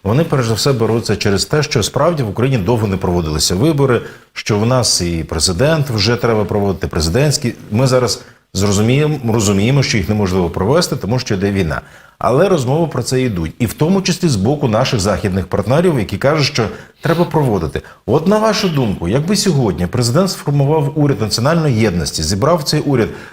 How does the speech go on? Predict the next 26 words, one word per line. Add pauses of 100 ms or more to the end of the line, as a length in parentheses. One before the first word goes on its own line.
(260)
професіоналів
різних,
ем,
причому
байдуже,
якої
вони
політичної
партії (200)
і
політичних
взгляд,
поглядів.
Тобто,
якщо
вони
за
Україну, (280)
це, (140)
це (100)
значить,
що
ти
мій (340)
партнер. (580)
І